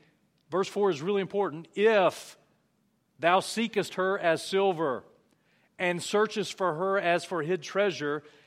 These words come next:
then thou shalt understand the fear of the Lord and find the knowledge of God." Let me just say this. Listen, a lot of people want to know what the Bible says.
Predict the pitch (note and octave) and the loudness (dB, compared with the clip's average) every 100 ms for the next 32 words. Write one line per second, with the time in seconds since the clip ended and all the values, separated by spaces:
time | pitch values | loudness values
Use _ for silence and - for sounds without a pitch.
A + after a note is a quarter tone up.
0 | _ _ - A#2 C3+ A3+ B3+ A#3 F#3 C#3+ | _ _ -20 -8 2 4 6 8 6 4
1 | B2 - _ _ _ D3 F3+ F3+ F#3 D#3 | -4 -14 _ _ _ 2 2 2 0 0
2 | E3+ D#3 - E3 D3+ C#3 E3 E3 C#3+ C3+ | -2 -4 -4 -4 -4 -4 -2 -2 -4 -6
3 | B2+ A#2+ A2+ A#2+ _ _ _ _ _ _ | -6 -6 -8 -12 _ _ _ _ _ _
4 | - - D#3+ D3+ C3 B2 C3 B2+ B2 - | -20 -4 0 0 -2 -4 -4 -4 -8 -10
5 | B2+ G#2+ G2+ - _ - G#3+ G#3 F#3+ G3+ | -6 -6 -8 -14 _ -2 0 0 0 2
6 | F#3 F3 D3+ - F3+ D3+ C3+ D3 G3 A#3 | 4 4 0 -2 -4 -2 -2 2 4 6
7 | A#3 A3 A3 F3+ F#3 G3 F#3 F#3 F#3 D3+ | 4 0 0 0 0 -2 0 0 0 4
8 | E3 E3+ D#3 - D3+ C3 G2 - | 6 6 4 2 2 2 0 -12